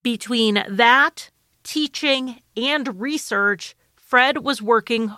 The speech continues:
longer and longer hours. And when he would come home in the evenings, he would play with the kids for a little bit,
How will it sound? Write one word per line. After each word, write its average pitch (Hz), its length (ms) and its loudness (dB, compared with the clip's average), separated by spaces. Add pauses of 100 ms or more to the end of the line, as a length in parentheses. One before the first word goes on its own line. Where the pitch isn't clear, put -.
longer 240 600 2
and 214 260 -2
longer 202 480 0
hours. - 640 -2 (920)
And 247 220 -4
when 254 120 4
he 269 100 -2
would 247 180 0
come 240 220 -4
home 330 260 0
in 320 80 -2
the - 180 -6
evenings, 226 520 -2
he 233 120 -8
would 196 300 -4
play 262 320 -2
with 330 140 -6
the 330 80 -6
kids 294 240 -6
for - 120 0
a 277 60 4
little 262 220 2
bit, 262 260 0